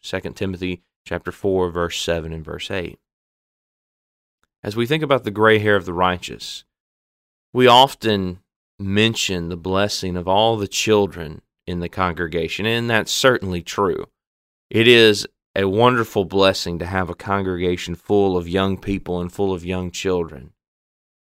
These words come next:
But may we never forget that it is equally as wonderful of a blessing to have many silver-haired Christian men and women among us,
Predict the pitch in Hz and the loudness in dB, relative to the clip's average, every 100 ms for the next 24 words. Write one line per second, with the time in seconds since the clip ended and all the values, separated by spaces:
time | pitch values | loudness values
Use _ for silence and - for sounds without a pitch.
0 | _ _ _ - 117 120 233 233 165 156 | _ _ _ -12 -6 -4 -2 -2 -2 -4
1 | - 101 123 127 95 - 95 104 107 98 | -6 -8 0 4 2 0 -2 -2 -2 -6
2 | - 123 160 180 143 131 117 104 98 92 | -4 -2 -2 0 0 2 2 0 -2 -4
3 | 107 120 107 - 98 90 82 92 90 - | -2 -2 -4 -2 -2 -2 -4 -2 -2 -2
4 | 85 78 73 _ _ _ _ _ - 95 | -10 -12 -16 _ _ _ _ _ -2 0
5 | 107 110 98 107 123 123 113 95 _ _ | 4 2 2 0 2 2 -2 -6 _ _
6 | _ - - - 147 139 117 110 101 117 | _ -10 -6 4 6 6 4 -2 -2 0
7 | 107 95 87 - _ - - 117 - - | 0 2 -2 -6 _ -12 -2 -2 -2 -4
8 | 104 92 95 98 95 90 92 95 87 82 | -4 -4 -2 -2 -2 -4 -4 -4 -6 -8
9 | 85 87 92 82 78 - - - - | -6 -2 -2 -4 -8 -12 -14 -16 -16